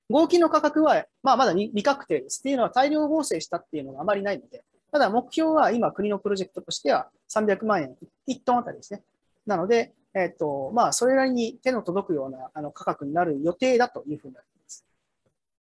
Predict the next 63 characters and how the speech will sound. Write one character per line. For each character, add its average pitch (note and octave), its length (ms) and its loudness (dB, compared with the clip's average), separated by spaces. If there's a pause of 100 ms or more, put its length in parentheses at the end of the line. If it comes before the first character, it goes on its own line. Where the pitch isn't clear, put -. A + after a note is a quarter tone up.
(120)
え G3 60 0
ー、 F3 300 0 (420)
一 A3 200 0
番 D#4 160 4
今、 G3 320 4
え E3+ 60 0
っ E3 60 -10
と、 E3 160 -2
有 B3 160 0
望 C#4 140 0
視 - 80 -2
さ E3+ 80 0
れ D3+ 60 -4
て - 80 -8
い D3 40 -2
る C#3+ 60 -10
の C3+ 60 -12
は D3 60 -14
チ - 160 -4
タ C#4+ 120 4
ン G#3+ 80 -6
と - 100 -18
鉄 - 200 -12
で D3+ 80 -10
す - 140 -16
ね。 - 80 -20 (100)
皆 B3+ 160 4
さ B3+ 140 2
ん - 20 0
が E3 60 0
よ G3+ 100 6
く - 80 -6
使 - 160 -4
っ D3 80 -4
て - 160 -6
る、 D#3+ 160 -4
あ D#3+ 60 -6
の、 D3 140 -8
ま G3 180 4
あ、 D3 60 -2
ゴ A3 140 0
ル C4+ 60 2
フ A3+ 80 0
の D#3+ 80 -2
方 E3 200 -6
々 D3 100 -8
と - 220 -20
か - 0 -
で - 120 -20
す - 80 -12
ね、 A3+ 100 -4
チ - 140 -6
タ E3 100 0
ン C3 60 -12
と - 100 -20
か - 100 -20
あ D#3 60 -8
り D3+ 60 -10
ま B2+ 160 -18
す。 - 140 -20 (160)
あ G3+ 100 0
の、 F3+ 140 -4
ち-、 - 240 -12